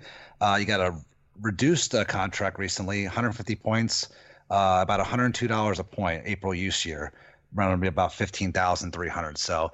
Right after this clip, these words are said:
just a wide variety of, uh, contracts they've listed over at D V C Resale Market.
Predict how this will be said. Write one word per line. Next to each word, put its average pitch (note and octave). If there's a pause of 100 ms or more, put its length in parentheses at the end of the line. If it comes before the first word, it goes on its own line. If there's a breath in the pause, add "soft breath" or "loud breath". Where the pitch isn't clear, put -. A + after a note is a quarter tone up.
(440 loud breath)
just F3+
a F3+
wide D#3
variety C#3+
of, A2
uh, G#2
contracts B2+
they've G2+
listed A2
over A2+
at -
D A2+
V G#2+
C A#2
Resale A2
Market. A2